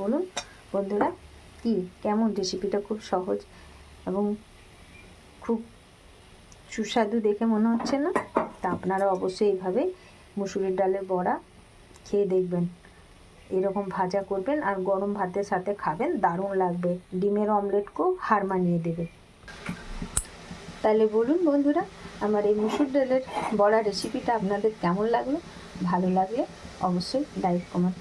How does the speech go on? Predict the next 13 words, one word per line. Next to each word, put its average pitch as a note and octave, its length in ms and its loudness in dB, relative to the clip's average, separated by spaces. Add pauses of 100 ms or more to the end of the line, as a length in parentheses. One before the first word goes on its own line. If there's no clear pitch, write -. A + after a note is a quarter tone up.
শেয়ার F#3 340 0
করতে F3+ 240 -2
ভুলবেন G3 480 0
না। G4+ 60 0 (1120)
আর A#3+ 120 2
আপনারাও A3 460 2 (140)
এইভাবে G3 400 2 (760)
বড়া F#3+ 360 4
তৈরি F#3+ 340 2
করে A#3 180 4 (480)
খেয়ে A3+ 240 2
আমায় G3+ 280 0 (300)
জানাবেন। F3+ 500 2